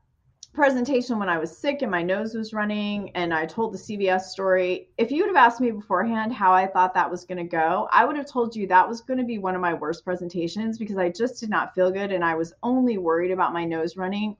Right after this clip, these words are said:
on stage with all those lights where there's a big screen where you can, in, it magnified, see my nose running. But it turned out to be one of the best presentations I did, and I've never been quoted more by industry art-, by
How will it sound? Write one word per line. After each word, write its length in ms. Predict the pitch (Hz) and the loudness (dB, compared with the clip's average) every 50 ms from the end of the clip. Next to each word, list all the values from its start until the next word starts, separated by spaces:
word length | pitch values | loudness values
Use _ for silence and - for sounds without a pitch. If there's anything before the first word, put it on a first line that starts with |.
| _ | _
on 280 | - 196 202 202 202 208 | 0 2 2 2 2 0
stage 540 | 208 - - - 214 202 185 175 175 175 175 | -6 -6 -4 -2 0 2 4 4 2 0 0
with 140 | 165 180 - - | -6 -8 0 6
all 180 | - 185 190 196 | 8 8 8 8
those 300 | 202 202 196 196 196 190 | 6 2 -2 -2 -4 0
lights 420 | 196 202 190 185 170 - - - _ _ _ _ _ _ | 2 4 4 4 2 0 -4 -12 _ _ _ _ _ _
where 140 | 220 247 254 | 12 12 12
there's 200 | 254 247 240 226 | 12 10 10 8
a 80 | 220 | 4
big 320 | 214 214 269 277 262 240 254 | 0 0 0 -2 -2 -2 -6
screen 680 | - - - - 269 285 285 262 220 202 190 185 185 185 | -10 -14 -4 -2 -2 0 0 0 -2 0 -2 -2 -2 0
where 120 | 185 190 | 0 0
you 180 | 190 196 220 208 | 0 -2 -4 -4
can, 220 | - 240 196 185 | -4 -4 -4 -4
in, 300 | - - - 202 190 190 - _ _ _ _ - 208 - _ - | -4 -4 -4 -4 -4 -4 -8 _ _ _ _ -20 -20 -20 _ -2
it 180 | 190 - 196 | -2 0 2
magnified, 840 | 214 226 240 240 254 254 240 240 233 - 190 180 170 165 160 160 160 | 4 6 8 8 8 6 2 -2 2 6 6 8 8 6 4 2 0
see 180 | - - 226 220 | -6 -10 -8 -4
my 180 | 208 190 190 185 | -2 -2 -2 -2
nose 300 | 185 190 190 190 202 - | -2 -2 -4 -4 -6 -8
running. 320 | 156 302 - - 294 - _ _ _ - - _ - 226 202 | -10 -12 -12 -14 -20 -20 _ _ _ -20 -16 _ -8 -4 2
But 120 | 196 294 294 | 4 4 4
it 160 | 311 285 254 - - | 4 0 -2 -4 -4
turned 240 | 302 302 311 302 277 | -4 -4 -2 4 8
out 240 | 269 277 294 294 - | 8 8 8 8 4
to 100 | - 254 | -2 -4
be 120 | 240 247 | -2 -4
one 240 | 233 220 214 214 226 | -2 0 0 0 0
of 100 | 247 240 | 0 0
the 160 | 233 208 185 - _ - | -2 -2 -2 -6 _ 4
best 180 | 185 190 - - - _ | 4 4 4 2 -6 _
presentations 640 | - 226 220 220 196 196 - 196 196 208 - 208 208 | -4 -4 -2 -2 -4 -4 -2 -4 -4 -4 -6 -6 -4
I 140 | 190 165 170 | -2 -2 -2
did, 400 | 170 170 165 160 180 226 240 - | 0 0 0 0 2 0 0 0
and 140 | - 208 | 0 4
I've 260 | 190 190 190 190 190 190 | 4 6 4 4 0 -2
never 400 | 202 196 202 214 220 247 240 240 | -2 2 2 4 6 6 4 4
been 220 | 240 240 240 233 | 2 0 -2 -2
quoted 420 | 226 - 233 208 208 214 226 226 | -4 -4 -4 -2 -2 0 -2 -2
more 520 | 208 190 175 170 170 160 160 160 165 175 - | -2 -2 -2 -2 -2 0 -2 -2 -2 -4 4
by 260 | - 180 180 175 165 - | 6 8 8 8 4 0
industry 600 | - 202 202 202 202 - - - 196 190 185 - | -4 -6 -4 -4 -6 -8 -6 -4 -2 0 0 0
art-, 400 | - - 185 185 190 185 - 190 | 2 2 2 2 2 -2 -8 -4
by 340 | - 190 185 180 175 165 - | 0 2 2 2 2 0 -4